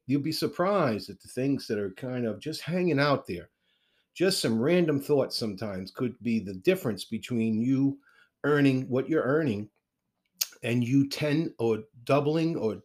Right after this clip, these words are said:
ten times in your income because something fantastic came out of your mind.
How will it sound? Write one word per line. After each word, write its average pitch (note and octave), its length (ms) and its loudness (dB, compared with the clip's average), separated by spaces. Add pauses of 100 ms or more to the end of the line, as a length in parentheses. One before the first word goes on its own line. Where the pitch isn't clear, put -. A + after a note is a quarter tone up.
ten D#3 240 0
times C#3 480 0
in A#2+ 160 0
your A2 260 2
income A#2+ 480 -2 (340)
because A#2+ 340 0
something C#3+ 400 -2
fantastic B2 760 -4
came A2+ 260 -2
out G#2+ 180 -4
of G#2+ 60 -2
your G2+ 140 -4
mind. F#2+ 440 -8